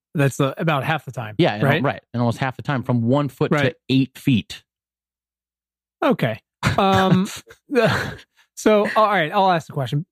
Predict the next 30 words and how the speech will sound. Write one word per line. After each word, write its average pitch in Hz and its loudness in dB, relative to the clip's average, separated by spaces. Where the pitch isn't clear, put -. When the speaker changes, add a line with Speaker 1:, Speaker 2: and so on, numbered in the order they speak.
Speaker 1:
B-, - -2
and 196 2
again, 160 2
we, 214 -4
we 214 0
don't 214 2
try 180 -2
to, 160 0
like, 143 -2
dumb 147 -2
things 139 0
down, 151 0
but 170 0
we 147 6
do 143 2
try 147 0
to 135 0
op-, 135 0
and 135 -2
for, 175 -4
uh, 214 2
operate 160 0
from 147 0
the 139 2
lowest 135 2
common 143 0
denominator, 151 0
uh, 160 2
so 147 0
people 143 2